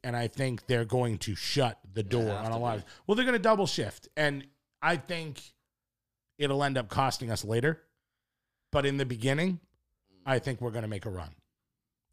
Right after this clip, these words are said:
Speaker 2: I just, I don't know. I, I, I'm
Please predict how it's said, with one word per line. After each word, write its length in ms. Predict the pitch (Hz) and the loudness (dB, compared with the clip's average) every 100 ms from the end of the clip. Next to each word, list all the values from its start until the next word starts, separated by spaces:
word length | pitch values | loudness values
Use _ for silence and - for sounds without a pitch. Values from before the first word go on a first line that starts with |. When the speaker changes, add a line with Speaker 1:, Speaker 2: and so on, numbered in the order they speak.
| _ | _
Speaker 2:
I 160 | 117 117 | -12 -10
just, 420 | 123 120 - - _ _ _ _ _ 90 | -10 -12 -14 -16 _ _ _ _ _ _
I 60 | 101 | _
don't 200 | 82 78 | _ _
know. 840 | 73 87 _ _ _ - 110 123 98 | _ _ _ _ _ -12 -10 -10 -14
I, 300 | 104 82 113 | -18 -14 -14
I, 20 | |
I'm 160 | 117 | -14